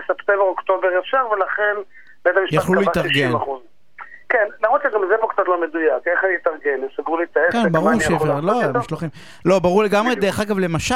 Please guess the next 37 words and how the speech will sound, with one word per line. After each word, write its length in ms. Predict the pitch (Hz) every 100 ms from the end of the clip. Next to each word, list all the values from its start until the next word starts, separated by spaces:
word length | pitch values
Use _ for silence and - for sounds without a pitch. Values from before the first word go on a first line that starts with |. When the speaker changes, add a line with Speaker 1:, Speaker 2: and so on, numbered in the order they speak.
| 262
Speaker 2:
עכשיו 240 | - 185
ביג 400 | 147 135 208 220
הרי 180 | 208 143
הודיע 300 | 143 143 180
שהיא 160 | - 175
פתחה 260 | 139 113 160
חנויות, 600 | 170 156 139 135 170 - - - - - - 127
וראיתי 680 | 143 175 143 170 139 180 196
את 80 |
ההודעה 260 | 196 175 196
שנוסחה, 420 | 196 165 214 247 151
ו-, 60 | 139 131
וכאב 420 | 139 151 165 160
לי 100 | 170
הלב 260 | 160 165 156
על 100 | 156
הסוחרים, 560 | - 123 151 277 220 - - - - -
כי 160 | 160
כתבו, 440 | - 156 220 294 247
"אנחנו 240 | 285 311
פותחים, 320 | - - 440 440
אתם 240 | 403 381 415 403 415 370 294 339
יכולים, 360 | - 277 302 311
Speaker 1:
אתם 120 | 233
מוזמנים. 380 | 220 214 202 156 -
Speaker 2:
אתם 80 | 190
Speaker 1:
אתם 160 | - 339
מוזמנים 260 | 311 277
Speaker 2:
מבחינתנו 300 | 202 262 285
Speaker 1:
להתחיל 320 | - 294 311 294
את 80 | 427
Speaker 2:
גמרנו, 440 | 262 277 277 269
גמרנו 540 | 202 233 269 311 311 285
ל-, 200 | 269 240
לעשות 320 | 240 247 240
איתכם 240 | 226 220
קיזוזים. 560 | 202 214 190 165 180